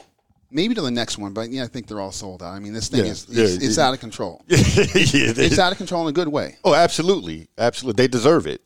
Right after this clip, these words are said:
Speaker 1: Yes.
Speaker 2: You know what I'm saying? They, they, they work extremely hard, and if this thing sells out in a day each and every
Speaker 1: Oh.
Speaker 2: time, I'm, as long as I, as long as I'm able to get in,
Speaker 1: Right.
Speaker 2: you know what I'm saying? But,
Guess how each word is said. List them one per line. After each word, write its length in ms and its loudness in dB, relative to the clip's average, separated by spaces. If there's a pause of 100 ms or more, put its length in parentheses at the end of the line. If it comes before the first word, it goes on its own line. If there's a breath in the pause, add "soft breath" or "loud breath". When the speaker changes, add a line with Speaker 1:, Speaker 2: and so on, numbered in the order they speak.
Speaker 1:
Yes. 260 -2
Speaker 2:
You 60 -4
know 0 -
what 60 -2
I'm 40 -14
saying? 160 -2
They, 100 2
they, 260 0
they 200 0
work 300 -2
extremely 560 -6
hard, 640 0
and 340 -6
if 200 -8
this 200 -4
thing 220 -4
sells 320 -2
out 140 0
in 60 -4
a 80 -6
day 220 -2
each 320 -6
and 80 -10
every 160 -2
Speaker 1:
Oh. 60 -2
Speaker 2:
time, 440 -4 (540)
I'm, 180 -6
as 160 -8
long 160 0
as 80 0
I, 120 0 (100)
as 100 -6
long 140 2
as 80 0
I'm 120 0
able 120 0
to 80 -2
get 160 2
in, 320 2 (140 loud breath)
Speaker 1:
Right. 200 -4 (120)
Speaker 2:
you 80 -12
know 60 2
what 40 4
I'm 60 -2
saying? 420 0
But, 320 0